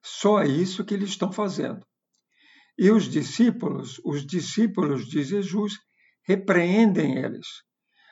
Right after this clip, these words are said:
Não diz que eles os pediram gentilmente para eles se afastarem. "Oi, pessoal, Jesus está ensinando agora, vocês podem voltar mais tarde?" Não, diz que eles os repreenderam.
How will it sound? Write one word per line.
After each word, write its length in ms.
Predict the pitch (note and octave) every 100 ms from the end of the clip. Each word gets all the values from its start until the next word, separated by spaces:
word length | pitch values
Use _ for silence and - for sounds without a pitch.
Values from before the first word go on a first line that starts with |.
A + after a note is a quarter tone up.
| _ -
Não 260 | F3+ G#3+ F#3+
diz 380 | C3 G#3+ G#3
que 140 | - F3
eles 360 | E3+ E3 B2+
os 200 | D#3+ B2+
pediram 520 | - D#3 B2+ D#3+ D3 C#3
gentilmente 960 | - E3 D#3+ F#3 C#3 B2+ E3+ E3+ -
para 240 | - C#3+
eles 240 | D3 D3 B2+
se 60 | C#3+
afastarem. 800 | D3 D3 - - C#3 D3 - - _ _ _ _ - _ _ _ _ _ -
"Oi, 200 | G#3+ G3
pessoal, 540 | F3+ - E3 D#3+ C#3
Jesus 320 | B2 D3 G#3
está 260 | F3+ - G#3+
ensinando 400 | G3 A3 G3 G3
agora, 400 | F#3+ D#3+ D3+ C3+
vocês 300 | A#2 D#3+ D3
podem 320 | - F3 D#3+
voltar 300 | C#3 D3 D#3
mais 200 | C#3 C3+
tarde?" 440 | F3 G3 D3+ - - _ _ _ _ _ _ _ _ _ -
Não, 480 | D#3+ F3+ B2+ - - _ _ -
diz 240 | G3+ G3+
que 160 | - F#3+
eles 420 | F3 G3 G#3 F3+ -
os 260 | - D#3 - - _
repreenderam. 1160 | - F#3 G3 - E3+ E3+ C#3+ D3+ E3 C3+ -